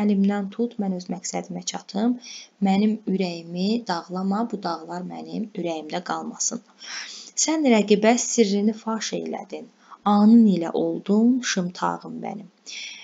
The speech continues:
E, sən, e, bizim sirrimizi rəqibə söylədin və bu, e, şıltaqlığınla,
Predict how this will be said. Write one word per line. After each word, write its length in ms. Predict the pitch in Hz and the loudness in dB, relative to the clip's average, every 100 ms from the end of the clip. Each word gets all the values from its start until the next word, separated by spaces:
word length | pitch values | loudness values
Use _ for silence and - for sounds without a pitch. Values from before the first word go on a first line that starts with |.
| - | -8
E, 140 | 196 196 | -2 -2
sən, 380 | 190 - 294 269 226 | 0 -2 0 0 0
e, 120 | - 180 180 | -4 -6 -4
bizim 300 | - 240 202 | 0 2 2
sirrimizi 680 | - 208 196 185 180 180 190 | 2 0 0 -2 -2 -2 -2
rəqibə 380 | 180 175 175 175 | -2 -4 -4 -4
söylədin 680 | - 202 202 214 220 262 285 - _ _ _ | -2 -2 -2 -4 -2 -4 -4 -10 _ _ _
və 120 | 233 247 240 | 2 2 0
bu, 120 | 240 262 262 - - | 0 0 -2 -10 -6
e, 120 | 185 185 - - - _ _ | -4 -4 -6 -14 -20 _ _
şıltaqlığınla, 1120 | - - 196 208 190 - 196 202 220 196 185 | -4 -2 -2 -4 -6 -4 -4 0 0 0 -2